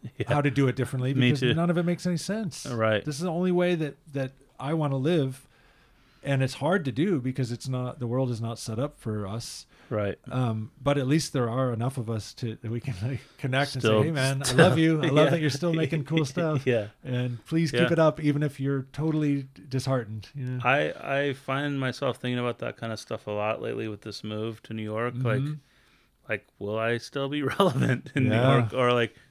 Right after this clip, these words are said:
Speaker 1: do people care what I do at all? Are they, do they even know about it? Like,
Speaker 2: Right.
Speaker 1: maybe some do, you know, and then s-, a lot of young people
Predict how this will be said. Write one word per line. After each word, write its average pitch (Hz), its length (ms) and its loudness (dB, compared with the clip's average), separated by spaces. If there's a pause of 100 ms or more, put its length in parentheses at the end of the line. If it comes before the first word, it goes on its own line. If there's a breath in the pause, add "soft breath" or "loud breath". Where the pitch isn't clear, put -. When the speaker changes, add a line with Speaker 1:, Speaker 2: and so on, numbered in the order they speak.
(120)
Speaker 1:
do 127 80 -10
people 156 320 -6
care 175 240 0
what 143 120 0
I 127 100 4
do 113 240 2
at 123 120 2
all? 147 260 2
Are 104 120 -2
they, 110 140 0
do - 300 -12
they 123 120 4
even 135 180 2
know 117 160 2
about 98 300 -2
it? - 200 -6
Like, 107 140 0
Speaker 2:
Right. 123 320 4 (480 soft breath)
Speaker 1:
maybe 123 280 2
some 123 280 -2
do, 120 320 0 (100)
you 123 140 -2
know, 139 140 0
and 120 180 -4
then 110 200 -2
s-, - 220 -16 (160)
a 104 60 -8
lot 104 240 -4
of 113 120 -4 (140)
young 113 280 -4
people 117 400 -6